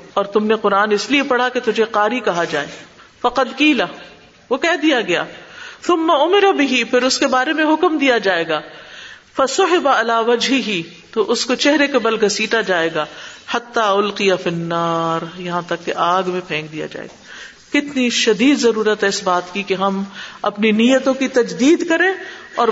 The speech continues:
بار بار اپنے آپ کو پرکھیں کہ ہمارا کیا مقصد ہے اس سارے کام کا، کیوں آتے ہیں، کیوں گھر سے نکلتے ہیں، کیوں پڑھنے جاتے ہیں، کیوں پڑھتے ہیں، کیوں ایگزام دیتے ہیں، کیوں ٹیسٹ دیتے ہیں،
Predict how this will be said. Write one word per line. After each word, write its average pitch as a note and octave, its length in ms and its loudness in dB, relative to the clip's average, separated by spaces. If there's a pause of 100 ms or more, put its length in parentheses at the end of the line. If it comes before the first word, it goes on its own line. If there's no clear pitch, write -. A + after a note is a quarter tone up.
بار A#3 240 2 (160)
بار C#4+ 260 2
اپنے E4+ 260 0
آپ C#4+ 260 0
کو C4+ 160 2
پرکھیں C#4+ 460 0 (440)
کہ C4+ 60 0
ہمارا B3 420 2
کیا F4 320 0
مقصد C#4+ 480 0
ہے F4 60 4
اس - 140 0
سارے A#3 240 2
کام F3 340 0
کا، D#3+ 100 -4 (420)
کیوں F4+ 260 4
آتے D4 220 2
ہیں، D#4 100 2
کیوں D#4+ 220 2
گھر B3+ 120 4
سے C4 160 0
نکلتے B3 360 0
ہیں، A#3+ 80 0
کیوں E4 140 4
پڑھنے D#4+ 320 0
جاتے G#3+ 300 0
ہیں، A#3 80 -4
کیوں F4 140 4
پڑھتے C#4 340 0
ہیں، F#3 60 0 (320)
کیوں F#4+ 160 6
ایگزام B3+ 400 2
دیتے G#3 320 2
ہیں، E3 60 0 (360)
کیوں F#4 140 6
ٹیسٹ E4+ 320 0
دیتے A#3 280 2
ہیں، E3+ 160 2